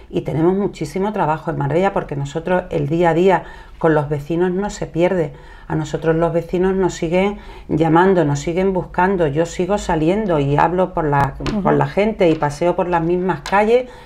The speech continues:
Speaker 1: y hago la misma vida antes cuando estaba en el equipo de gobierno que ahora que estoy en la, en la oposición. Y es verdad que ese tema de Sabor a Málaga es un tema precioso que hemos empezado nosotros en Diputación. Lo empezamos en el primer año de estar, de estar allí,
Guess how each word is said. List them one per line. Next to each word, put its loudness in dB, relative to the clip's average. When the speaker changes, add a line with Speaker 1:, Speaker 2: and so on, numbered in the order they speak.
Speaker 1:
y 4
hago 6
la 6
misma 4
vida 2
antes -2
cuando -4
estaba -4
en 0
el 0
equipo -4
de 0
gobierno -2
que -6
ahora 0
que -6
estoy -4
en -2
la, -2
en 4
la 6
oposición. -2
Y 4
es 4
verdad 2
que -4
ese -6
tema 0
de 2
Sabor -2
a 2
Málaga 0
es 4
un 4
tema 4
precioso -2
que -4
hemos 0
empezado 0
nosotros -2
en 2
Diputación. -2
Lo 2
empezamos 2
en 4
el 4
primer 2
año 2
de -4
estar, -2
de -4
estar -6
allí, -4